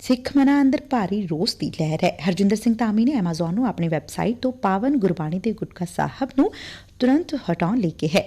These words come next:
ਉਨ੍ਹਾਂ ਪਬਲਿਸ਼ਰਾਂ ਨੂੰ ਵੀ ਅਪੀਲ ਕੀਤੀ ਹੈ ਕਿ ਗੁਰਬਾਣੀ ਦੇ ਸਤਿਕਾਰ ਨੂੰ ਮੁੱਖ ਰੱਖਦਿਆਂ ਉਹ ਗੁਟਕਾ ਸਾਹਿਬ ਅਤੇ ਪਵਾਨ-, ਪਾਵਨ ਪੋਥੀਆਂ ਨੂੰ ਆਨਲਾਈਨ ਵੇਚਣ ਤੋਂ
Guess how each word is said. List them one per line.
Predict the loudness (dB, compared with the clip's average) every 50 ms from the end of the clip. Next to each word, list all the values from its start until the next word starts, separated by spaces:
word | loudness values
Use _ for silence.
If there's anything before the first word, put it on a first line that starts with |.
| 0 2
ਉਨ੍ਹਾਂ | 4 4 4 4 2
ਪਬਲਿਸ਼ਰਾਂ | 0 -2 -2 0 -2 -2 -4 -2 0 2 4
ਨੂੰ | 4 4
ਵੀ | 2 2 0
ਅਪੀਲ | 0 -2 -2 -6 -6 -6
ਕੀਤੀ | -6 -6 -6 -6 -4 -2 0 0
ਹੈ | 0 -2
ਕਿ | -2 -2 -2
ਗੁਰਬਾਣੀ | 0 0 0 0 0 0 -2 -2
ਦੇ | -4 -6 -8
ਸਤਿਕਾਰ | -10 -12 -14 -6 -4 -2 -2 0 0
ਨੂੰ | 0 0
ਮੁੱਖ | 0 -2 -4 -2 -4
ਰੱਖਦਿਆਂ | -4 -4 -4 -2 -2 -2 -2 -2 -10 -20 -20 -20 -20 -20 -20 -20 -2 2
ਉਹ | 2 2 2
ਗੁਟਕਾ | 2 0 -2 0 -2 -4 -4
ਸਾਹਿਬ | -2 -2 -2 -2 -2 -2 -4 -2
ਅਤੇ | -2 -2 -2
ਪਵਾਨ-, | -2 -2 -2 -2 -2 -4 -4 -8 -18 -20 -20 -20 -20 -20 _ -6 -2
ਪਾਵਨ | 0 0 2 2 0 -2 0 -2
ਪੋਥੀਆਂ | -4 -4 -4 0 2 4 4
ਨੂੰ | 6 4 2 0 -12 -20 -20 -20 -20 -2 0
ਆਨਲਾਈਨ | 2 4 4 4 4 4 4 2 2
ਵੇਚਣ | 2 0 -2 -2 0 -2 -2
ਤੋਂ | 0 0 -2 -4